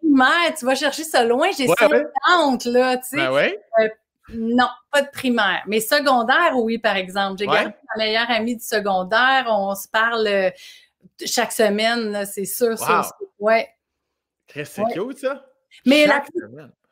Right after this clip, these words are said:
Speaker 1: la plupart de mes amis sont pas du secondaire, par exemple.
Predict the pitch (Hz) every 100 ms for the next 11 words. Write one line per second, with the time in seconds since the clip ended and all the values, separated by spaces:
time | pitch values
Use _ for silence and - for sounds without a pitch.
0 | - 254 269 302 - 381 427 302 262 233
1 | 254 247 262 311 302 - 226 214 262 247
2 | - - 202 196 185 190 185 185 175 170
3 | 165 175 160